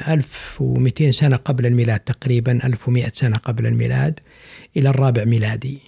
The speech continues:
يعني تقريبًا، آه، استمر استخدامه في الجزيرة العربية لمدة، آه، ألف وستمائة سنة. والطريف في ال-، في النقوش الثمودية أني أنا أسميها دائمًا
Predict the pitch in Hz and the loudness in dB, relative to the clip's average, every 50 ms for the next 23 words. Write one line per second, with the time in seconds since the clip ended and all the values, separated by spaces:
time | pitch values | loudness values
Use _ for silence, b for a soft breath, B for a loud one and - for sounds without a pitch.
0 | - - 135 123 120 - 139 - - 147 139 139 131 139 135 131 131 131 131 B | -12 -6 -4 -4 -4 -2 -4 -4 0 0 0 2 2 4 4 4 2 0 -2 B
1 | B B B B B B B - - 120 120 120 120 117 120 123 123 120 117 117 | B B B B B B B -8 -4 -2 -2 0 0 0 -2 -4 -4 -6 -6 -6
2 | 113 110 - 120 123 123 - 131 117 - - - - 147 147 147 147 139 131 131 | -8 -8 -8 -8 -8 -8 -8 -8 -8 -10 -6 -2 2 2 4 4 4 4 2 2
3 | 123 120 120 117 123 127 127 123 123 123 127 127 117 123 120 120 117 - - - | 2 2 2 0 -2 -2 -4 -6 -6 -8 -8 -8 -8 -8 -8 -8 -8 -10 -10 -6
4 | - - 123 - - 135 143 131 127 127 123 117 110 - 117 113 113 117 127 123 | -4 -2 -2 -2 0 2 2 4 4 4 2 2 0 0 -2 -2 0 0 0 0
5 | 113 135 131 123 120 117 110 117 123 123 117 143 156 175 180 156 135 127 139 135 | 2 2 2 2 0 0 0 0 -2 -2 0 0 0 2 2 2 2 2 2 2
6 | 135 127 123 - 135 127 - _ - - 123 120 120 120 123 127 - - - - | 2 0 0 -2 -4 -4 -6 _ -6 -4 -2 -2 -2 -2 -4 -6 -8 -10 -6 -2
7 | 165 156 143 - - 120 - - 135 - - 156 147 - - - - - - - | -2 -2 -2 -2 -4 -4 -2 -2 -2 -2 -4 -6 -6 -6 -6 -6 -6 -8 -10 -14
8 | - _ _ _ _ _ _ _ _ _ _ _ _ _ _ - b b b b | -20 _ _ _ _ _ _ _ _ _ _ _ _ _ _ -20 b b b b
9 | b b b b b b _ _ _ _ _ _ _ _ _ _ _ _ _ _ | b b b b b b _ _ _ _ _ _ _ _ _ _ _ _ _ _
10 | - - - - 139 - - - 151 151 165 170 139 - - - - 131 117 117 | -18 -12 -6 -4 -4 -2 0 0 2 4 4 2 2 0 -2 -4 0 2 2 4
11 | 113 113 117 117 117 113 - - 139 123 123 120 - 147 139 - - 135 - - | 4 4 4 2 2 0 0 2 2 2 2 2 2 0 2 2 2 0 2 2
12 | 131 127 131 135 127 147 151 135 127 127 127 123 120 135 143 135 131 - - 131 | 4 4 4 4 4 4 4 4 4 4 4 4 4 4 4 4 4 4 4 4
13 | 131 135 135 117 120 127 131 139 131 127 127 123 123 120 117 | 4 6 4 4 4 4 4 4 4 4 4 4 4 2 0